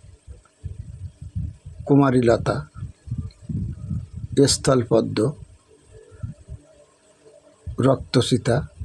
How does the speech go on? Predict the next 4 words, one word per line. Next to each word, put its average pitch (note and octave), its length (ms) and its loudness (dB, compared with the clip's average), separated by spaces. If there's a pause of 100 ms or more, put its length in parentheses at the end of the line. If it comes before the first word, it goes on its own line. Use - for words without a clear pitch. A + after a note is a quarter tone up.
(920)
শ্বেত C3 240 4 (120)
পলাশ, A#2+ 340 4 (420)
লাল A#2 180 6 (120)
পলাশ, A2 340 2